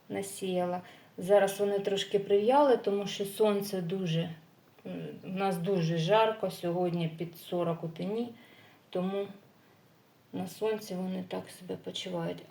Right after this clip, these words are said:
А ось цей сіянець чорного дракону ось так от гарно виглядає,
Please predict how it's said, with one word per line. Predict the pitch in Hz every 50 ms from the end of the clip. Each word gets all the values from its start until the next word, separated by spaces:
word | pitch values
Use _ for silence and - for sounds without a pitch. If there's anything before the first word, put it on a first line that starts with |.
| -
А | - 202 202 202 202 196 - -
ось | - 202 202 -
цей | - - - 254 262 285 294 311 302
сіянець | 302 - - - - 226 226 226 214 214 208 208 208 -
чорного | - 214 208 214 214 202 190 196
дракону | 196 196 190 190 - - 247 269 285 285 285 285 277 - - - - - - - _ _ _ - - -
ось | 214 240 240
так | - - 262 262 254
от | 254 220 - - - - - _ -
гарно | - 180 214 247 247 226 202 196 196 196 185
виглядає, | 180 185 175 190 185 185 185 170 160 180 175 175 170 170 165 170